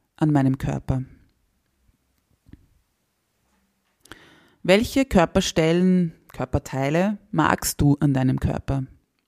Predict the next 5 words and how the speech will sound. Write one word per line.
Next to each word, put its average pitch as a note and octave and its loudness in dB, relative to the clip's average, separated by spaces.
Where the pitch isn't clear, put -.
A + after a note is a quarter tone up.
Du F3+ -2
kannst G3 2
natürlich G3+ 6
auch D#3+ 4
gerne D#3+ 4